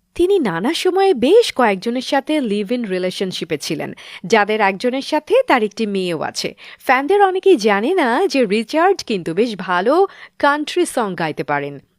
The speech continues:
সুপারম্যান বা ক্রিস দেখে অনেক শিশু কিশোরী ছাদ থেকে লাফ দিয়ে পা ভেঙেছে। ম্যাকগাইভারের কাজ কারবারও অনেকটা সুপার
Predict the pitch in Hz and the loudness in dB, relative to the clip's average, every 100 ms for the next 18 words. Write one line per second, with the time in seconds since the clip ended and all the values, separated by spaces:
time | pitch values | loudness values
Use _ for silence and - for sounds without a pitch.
0 | - - 370 370 330 190 165 262 226 196 | -16 0 2 2 0 0 0 2 2 2
1 | 185 - 294 370 190 185 226 202 165 185 | 0 -2 0 0 0 -2 0 0 -2 -4
2 | 226 - 208 240 220 202 277 254 - - | -6 -8 -8 -8 -8 -6 -4 -4 -8 -14
3 | - - 381 359 - 285 208 190 170 151 | -14 -2 2 4 2 0 0 2 0 -2
4 | 160 156 147 139 151 - - - - 196 | -4 -2 -4 -4 -8 -8 -8 -10 -4 0
5 | 202 240 302 349 330 311 - 175 151 - | 0 2 2 2 0 -2 0 -2 -2 -2
6 | 151 151 190 349 214 180 220 233 - 160 | -2 0 0 2 0 -2 -4 -4 -6 -4
7 | 180 | -4